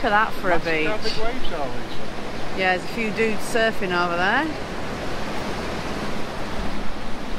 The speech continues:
Speaker 1: But yeah, that was worth the wait. What a magnificent beach that is.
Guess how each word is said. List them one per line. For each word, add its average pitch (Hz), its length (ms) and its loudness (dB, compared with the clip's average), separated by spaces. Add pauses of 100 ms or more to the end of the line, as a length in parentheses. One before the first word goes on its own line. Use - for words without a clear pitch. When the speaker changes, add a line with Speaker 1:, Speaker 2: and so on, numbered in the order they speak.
(1300)
Speaker 1:
But 170 100 -2
yeah, 175 240 2 (380)
that 220 140 2
was 214 160 0
worth 220 380 2
the 214 100 0
wait. 185 320 0 (160)
What 262 260 2 (420)
a 208 80 0
magnificent 220 720 0
beach 214 300 0
that 226 340 2
is. 302 80 -4